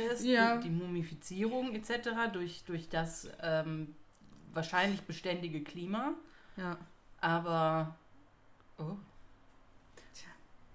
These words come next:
Speaker 1: Das wär unheimlich. Stell dir mal
Speaker 2: Mhm.
Speaker 1: vor, du kraxelst durch diese Höhle und plötzlich guckt dir da so eine mumifizierte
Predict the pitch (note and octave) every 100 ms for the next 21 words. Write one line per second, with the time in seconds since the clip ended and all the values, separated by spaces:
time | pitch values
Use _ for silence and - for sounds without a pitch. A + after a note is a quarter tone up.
0 | - - - - - E3+ - D4 C4+ F#3+
1 | D#3+ D3 C#3+ D3 G3 F3+ E3 E3+ G3 E3
2 | - G3+ - F3 - E3 F3+ E3 D#3+ E3
3 | F#3 F#3+ E3+ G3 F#3+ F3 - G#3 F#3+ E3+
4 | E3+ F3+ E3+ F3 F3 E3+ E3 - F3+ F3
5 | E3+ D#3+